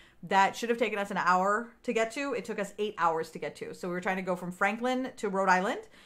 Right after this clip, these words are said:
uh, to Westerly, Rhode Island, and Franklin, Mass to Westerly, Rhode Island, and it took us, uh, eight hours. And this is the stuff of legend, uh, and it should only have taken an hour and a half because we were like, "Oh my God, we can't be in traffic." So we took the exit and w-, ended up taking us that much longer.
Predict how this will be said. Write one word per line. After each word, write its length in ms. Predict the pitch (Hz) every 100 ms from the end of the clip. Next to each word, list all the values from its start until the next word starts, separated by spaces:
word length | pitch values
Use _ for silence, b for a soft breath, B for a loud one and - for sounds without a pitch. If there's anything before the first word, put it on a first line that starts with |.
| B B
uh, 320 | 196 190 180
to 360 | 180 202 190 180
Westerly, 380 | 190 202 226 226
Rhode 160 | 214 190
Island, 380 | 185 202 262 -
and 260 | 190 185 185
Franklin, 260 | 214 240
Mass 180 | 214 208
to 60 | 190
Westerly, 280 | 190 220
Rhode 80 | 214
Island, 280 | 175 175 226
and 100 | 180
it 60 | 180
took 140 | 190
us, 200 | 180 180 -
uh, 220 | 175 175 -
eight 140 | 196 -
hours. 460 | 220 180 101 - -
And 300 | 196 190 185
this 160 | 240
is 120 | 262
the 80 | 226
stuff 220 | 233 233
of 100 | 226 196
legend, 420 | 220 185 - - -
uh, 180 | 185 185
and 100 | 208
it 60 | 202
should 140 | 220
only 140 | 247 269
have 80 |
taken 160 | 233 202
an 60 | 180
hour 80 |
and 100 | 180
a 40 | 240
half 160 | - - B B B
because 400 | 226 233 220 208 196
we 260 | 185 240
were 140 | 233 214
like, 180 | 202
"Oh 40 | 185
my 100 | 185
God, 140 | 185
we 60 | 180
can't 200 | 196 180
be 80 | 180
in 80 |
traffic." 420 | 180 165 170 240 240
So 140 | 190
we 180 | 185 185
took 260 | 185 220
the 140 | 247 214
exit 400 | 269 226 185 175
and 120 | 196 185
w-, 100 | 180
ended 180 | 175 175
up 100 | 170
taking 280 | 175 180
us 100 | 170
that 300 | 170 160 165
much 200 | 170 160
longer. 380 | 202 285 294 -